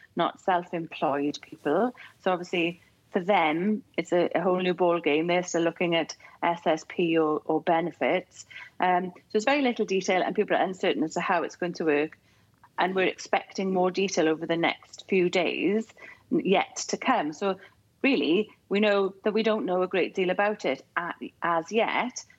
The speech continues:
but that it presents a potentially viable option for, um, employers and employees. It's a good thing for employees as well to not get laid off and have some money coming in,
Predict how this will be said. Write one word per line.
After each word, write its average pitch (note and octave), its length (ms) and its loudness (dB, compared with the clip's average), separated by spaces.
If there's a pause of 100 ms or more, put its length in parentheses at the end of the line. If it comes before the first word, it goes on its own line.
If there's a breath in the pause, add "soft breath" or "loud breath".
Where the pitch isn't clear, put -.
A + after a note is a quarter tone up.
(120)
but G3+ 80 -2
that G3 100 0
it F3+ 100 -2
presents F#3 380 -2
a - 40 -20
potentially F#3 500 -4
viable E3 460 -2
option D#3+ 500 -4
for, D#3+ 260 0 (460 soft breath)
um, E3+ 240 0
employers F3 500 0
and D#4+ 180 0
employees. G3 480 0
It's - 80 -6
a A3+ 40 -4
good B3+ 260 -2
thing F3 180 -2
for F#3 120 0
employees F#3+ 500 0
as E3 140 -4
well A#2 280 0 (280 loud breath)
to - 100 -4
not G#3 300 0
get - 160 -2
laid F#3 320 0
off E3 180 -4
and F3 100 -6
have E3 160 -2
some C4 320 0
money D3+ 280 -2
coming D3 320 -4
in, C#3+ 340 2